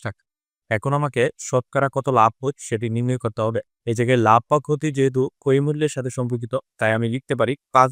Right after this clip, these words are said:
বাই আট টাকায় লাভ হয় পাঁচ বাই চব্বিশ টাকা। অর্থাৎ এই জায়গায় আমি একটি আমলকির ক্রয় মূল্য পেয়েছিলাম পাঁচ বাই আট টাকা এবং এই জায়গায় একটি আমলকিতে লাভ ছিল পাঁচ বাই চব্বিশ টাকা। এটি আমরা এই জায়গায় লিখেছি।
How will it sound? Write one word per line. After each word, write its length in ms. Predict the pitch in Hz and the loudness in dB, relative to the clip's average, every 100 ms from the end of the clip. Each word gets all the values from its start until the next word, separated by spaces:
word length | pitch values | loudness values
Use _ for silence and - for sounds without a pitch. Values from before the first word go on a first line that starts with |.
| 131 | 0
বাই 120 | 143 - 120 | -2 2 2
আট 100 | 123 - | 0 -2
টাকায় 260 | 135 107 - _ - 110 | -2 -2 -6 _ -6 2
লাভ 140 | 110 113 | 4 4
হয় 140 | 139 170 - | 0 -2 0
পাঁচ 160 | 117 110 113 | 0 0 -4
বাই 120 | 131 - _ _ | -8 -10 _ _
চব্বিশ 280 | 143 123 127 - | -4 -2 -2 -2
টাকা। 140 | 101 - _ _ | -8 -12 _ _
অর্থাৎ 200 | 117 127 - | -2 -2 -2
এই 40 | 120 | -4
জায়গায় 220 | 123 147 - | 0 0 0
আমি 120 | 120 117 - 127 | -6 -8 -4 -6
একটি 260 | - - 156 | -4 -2 0
আমলকির 380 | 135 135 135 143 - | 2 0 -4 -6 -4
ক্রয় 160 | 135 127 | -2 -2
মূল্য 140 | 127 127 | -2 -2
পেয়েছিলাম 360 | 120 113 123 - _ _ - | -2 -4 -4 -6 _ _ 4
পাঁচ 160 | 120 117 | 4 4
বাই 120 | 123 - | 0 2
আট 80 | 120 - | 0 -2
টাকা 180 | 117 208 - _ - | -4 -8 -12 _ -4
এবং 120 | 107 113 120 | -4 -4 -2
এই 60 | |
জায়গায় 220 | 117 123 120 | 0 2 0
একটি 160 | 120 135 123 | 0 -2 0
আমলকিতে 420 | 120 127 117 123 117 | 0 -2 -4 -6 -4
লাভ 120 | 113 - - | -4 -6 -4
ছিল 140 | 135 196 - - | -2 -2 -4 2
পাঁচ 140 | 107 107 | 2 2
বাই 100 | 117 - | -4 -4
চব্বিশ 220 | 120 110 - | -6 -6 -8
টাকা। 140 | 101 - 117 | -10 -8 -6
এটি 120 | 117 123 | 0 2
আমরা 160 | 123 127 | 2 -2
এই 40 | 131 | -4
জায়গায় 200 | 120 117 113 | -2 -2 -2
লিখেছি। 320 | 120 113 | -6 -8